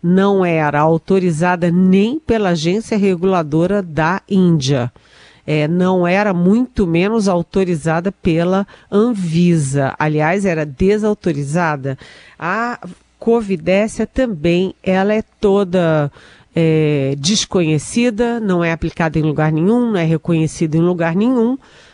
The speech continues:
mas foi avançando rapidamente, celeremente, pra ser comprada, negociada pelo Ministério da Saúde. E assim como a Precisa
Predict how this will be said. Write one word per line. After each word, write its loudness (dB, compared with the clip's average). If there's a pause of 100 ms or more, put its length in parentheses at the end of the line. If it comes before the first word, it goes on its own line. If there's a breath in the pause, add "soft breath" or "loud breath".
(160 loud breath)
mas 0 (540 soft breath)
foi -2
avançando 0
rapidamente, -2
celeremente, -2
pra -2
ser -4 (360 loud breath)
comprada, -2
negociada 0
pelo -2
Ministério -2
da 0
Saúde. -2 (480 loud breath)
E 2 (160)
assim -2
como 2
a 2
Precisa -2